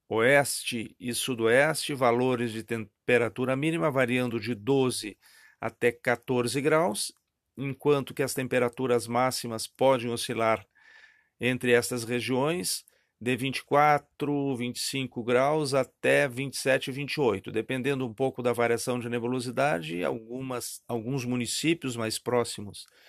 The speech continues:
à fronteira com a Argentina e divisa com Santa Catarina podem ter,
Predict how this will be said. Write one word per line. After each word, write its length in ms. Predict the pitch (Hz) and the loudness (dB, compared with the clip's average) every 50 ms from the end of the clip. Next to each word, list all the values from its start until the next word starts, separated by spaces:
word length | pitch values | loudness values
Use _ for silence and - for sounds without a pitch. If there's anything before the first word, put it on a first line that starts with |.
| - - - - - - - _ _ _ _ _ | -20 -20 -20 -20 -20 -20 -20 _ _ _ _ _
à 60 | - 101 | -12 -10
fronteira 480 | - - 127 123 101 123 117 110 113 | -4 -4 -4 -2 0 0 2 2 2
com 80 | 113 117 | 0 0
a 40 | 110 | -2
Argentina 920 | 107 104 120 107 95 - - 135 156 160 151 143 127 120 110 107 110 110 107 107 | -2 -4 -6 -8 -8 -6 -6 -4 -4 -4 -4 -2 -2 -2 -4 -4 -4 -6 -6 -8
e 140 | 110 110 | -8 -8
divisa 340 | 104 110 110 123 127 110 117 | -8 -6 -4 -4 -4 -4 -6
com 100 | 120 113 | -8 -6
Santa 300 | 113 - 135 123 113 123 | -6 -6 -6 -4 -4 -4
Catarina 720 | 120 123 117 - 127 117 117 135 156 170 175 175 175 170 - _ _ _ _ _ _ _ _ | -6 -4 -2 -2 -2 0 0 -2 -2 -2 -2 -4 -6 -8 -12 _ _ _ _ _ _ _ _
podem 400 | 123 127 135 135 131 135 127 120 | 0 2 2 2 0 -4 -6 -6
ter, 340 | - - 123 123 120 120 | -6 -2 0 0 0 -2